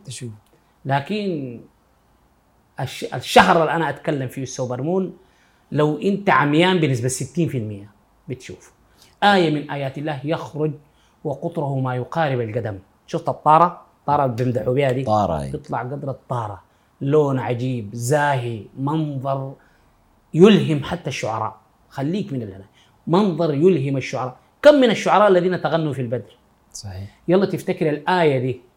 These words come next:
Speaker 2: بس عشان الشعراء يغنوا ويشبهوا محبوبات بالقمر؟
Speaker 1: أكيد لا.
Speaker 2: أكيد هي آية من آيات الله لها ما بعدها.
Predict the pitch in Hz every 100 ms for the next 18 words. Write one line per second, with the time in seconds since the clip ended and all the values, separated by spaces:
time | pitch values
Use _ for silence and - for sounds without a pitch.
0 | _ _ _ - 170 170 143 131 - 160
1 | 147 135 139 160 170 185 _ _ _ _
2 | - 135 185 170 156 139 127 127 135 165
3 | 156 127 120 139 170 196 - _ _ _
4 | _ _ _ _ 110 - 127 110 95 -
5 | _ 139 135 233 220 220 202 - 208 196
6 | 180 160 160 156 151 147 156 170 156 156
7 | 143 143 139 127 127 117